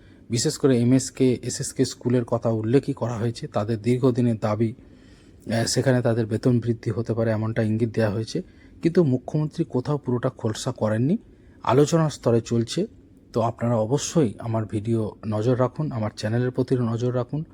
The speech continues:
যখন যা আমি পাবো, হয়তো একটু দেরি হলেও আমি কিন্তু পুরো খবরটা আপনাদের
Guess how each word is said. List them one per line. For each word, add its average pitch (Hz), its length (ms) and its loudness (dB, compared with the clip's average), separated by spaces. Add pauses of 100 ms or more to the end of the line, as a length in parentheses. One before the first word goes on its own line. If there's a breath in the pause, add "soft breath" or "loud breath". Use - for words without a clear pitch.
(320 loud breath)
যখন 117 440 2 (100)
যা 120 140 2
আমি 113 260 -2
পাবো, 117 300 0
হয়তো 151 280 4
একটু 156 240 -2
দেরি 123 280 4
হলেও 117 300 0 (380 loud breath)
আমি 120 200 0
কিন্তু 143 220 -2
পুরো 165 280 4
খবরটা - 380 -2
আপনাদের 107 380 -2